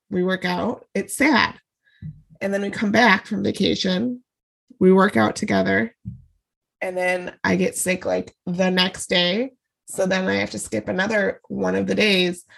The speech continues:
I will be there on Friday. Like, I'm not contagious anymore. There's no fever, nothing. It's just nasally congestion.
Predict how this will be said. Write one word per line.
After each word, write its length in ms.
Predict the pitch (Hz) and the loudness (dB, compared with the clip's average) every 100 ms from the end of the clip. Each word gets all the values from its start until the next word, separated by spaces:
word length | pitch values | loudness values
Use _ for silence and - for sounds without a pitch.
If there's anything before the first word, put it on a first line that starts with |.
| - 202 | -4 4
I 80 | |
will 100 | 214 | 6
be 140 | 226 220 | 6 4
there 140 | 214 | 4
on 80 | 208 | 2
Friday. 380 | 202 185 170 147 | 2 0 0 0
Like, 180 | 170 180 | -2 -4
I'm 120 | 180 | -4
not 180 | 185 190 | -4 -4
contagious 540 | 185 202 180 180 - | -4 0 -2 -2 -2
anymore. 420 | 180 180 180 175 | 0 0 0 0
There's 220 | 175 180 190 | 0 0 -2
no 100 | 196 | 0
fever, 380 | 180 175 185 | 0 2 0
nothing. 440 | 180 180 185 92 92 | -2 -4 -4 -4 -4
It's 160 | 202 | -8
just 200 | - 202 | -10 -6
nasally 400 | 202 190 - 208 | -4 -2 -2 -6
congestion. 640 | 214 226 - - 226 226 | -4 -6 -6 -8 -8 -8